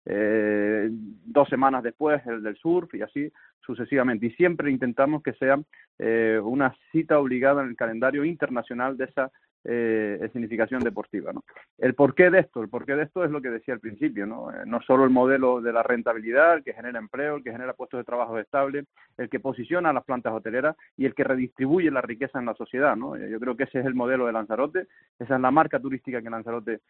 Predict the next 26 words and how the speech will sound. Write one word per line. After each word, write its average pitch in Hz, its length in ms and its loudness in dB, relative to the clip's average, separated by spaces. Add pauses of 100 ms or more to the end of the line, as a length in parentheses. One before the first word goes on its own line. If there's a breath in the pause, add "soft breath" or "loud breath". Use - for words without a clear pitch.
(160)
quiere 120 260 0
mantener 113 500 0
y - 60 -6
para - 180 0
eso - 120 -8
necesitamos 120 520 0
también, 139 420 -2
eh, - 140 -18
otra - 260 -4
parte 123 340 4
de 107 100 -2
la, 101 160 0 (340)
de 107 180 -4
la, 107 420 4
del, 98 280 -10
del 110 160 -4
escenario 131 380 -2
es 147 60 0
la 139 120 2
conectividad, 117 640 -4
mantener 110 360 -8
conectividad 120 680 -2
con 123 140 -10
casi 104 240 -14
todos 113 220 -6
los, 107 180 -8